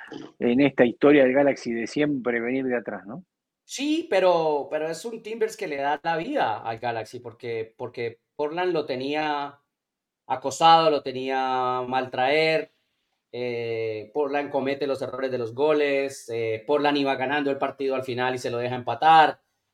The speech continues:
Speaker 2: Entonces, es más por ahí, o sea, sí, el Galaxy sigue luchando, es cierto, nadie ha dicho que no, pero, pero lo mismo que hemos dicho en los últimos cinco programas, o sea, es muy poquito y es muy tarde.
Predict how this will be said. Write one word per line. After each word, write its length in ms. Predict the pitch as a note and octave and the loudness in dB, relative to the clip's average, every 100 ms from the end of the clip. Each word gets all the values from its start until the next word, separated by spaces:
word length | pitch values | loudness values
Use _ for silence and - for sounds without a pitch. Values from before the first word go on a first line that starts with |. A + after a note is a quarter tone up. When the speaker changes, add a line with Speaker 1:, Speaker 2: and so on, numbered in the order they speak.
| _ _ | _ _
Speaker 2:
Entonces, 680 | C#3+ D3+ E3+ D#3 - - _ _ _ _ _ _ _ - | -2 0 2 0 -4 -18 _ _ _ _ _ _ _ -2
es 180 | D#3 | 2
más 200 | D#3+ D4 | 6 6
por 180 | - E3 | 4 4
ahí, 340 | B2 A#2 A3+ D3+ | 4 2 0 -2
o 60 | |
sea, 160 | - A#2+ | -2 -6
sí, 260 | - C4 | -4 -2
el 80 | G#3+ | 0
Galaxy 360 | D#3 C4+ F4+ F#3+ | 2 0 0 -4
sigue 260 | E3+ A#3+ C4 | -8 -6 -4
luchando, 480 | G#3 - F3+ D#3+ | -4 -2 -2 -2
es 100 | B2 | -4
cierto, 360 | - G3+ G3+ C3 | 0 0 0 -4
nadie 220 | B2+ D#3 | -4 -4
ha 20 | |
dicho 260 | E3+ E3+ - | -4 -6 -12
que 140 | - | -10
no, 400 | A2 D3 B2 - _ _ _ _ _ - | -6 -4 -6 -8 _ _ _ _ _ -6
pero, 640 | C3 B2 B2 A#2+ A2+ G#2 - | -2 0 0 0 0 -2 -4
pero 200 | B2+ B2 | -2 0
lo 120 | A#2 | 0
mismo 320 | D3 E3 - | 0 -2 -2
que 100 | D#3+ | -2
hemos 140 | D3+ | -2
dicho 220 | D3+ D3+ C#3+ | -4 -4 -6
en 40 | |
los 120 | B2+ | -6
últimos 340 | B2+ D3 B2 - | -6 -6 -6 -4
cinco 320 | D3 B2+ C3 | -4 -4 -8
programas, 480 | A2 G#2 B2 A#2 - | -10 -6 -6 -6 -10
o 40 | |
sea, 260 | - G2+ G2+ | -8 -6 -4
es 220 | B2+ - | -4 -4
muy 240 | C#3 D#3+ F3 | -2 -2 0
poquito 380 | E3+ E3+ F3 | -4 -6 -6
y 140 | E3 A#2 | -4 -4
es 120 | A2+ | -4
muy 120 | A#2 | -10
tarde. 440 | - A2+ - - | -8 -8 -8 -14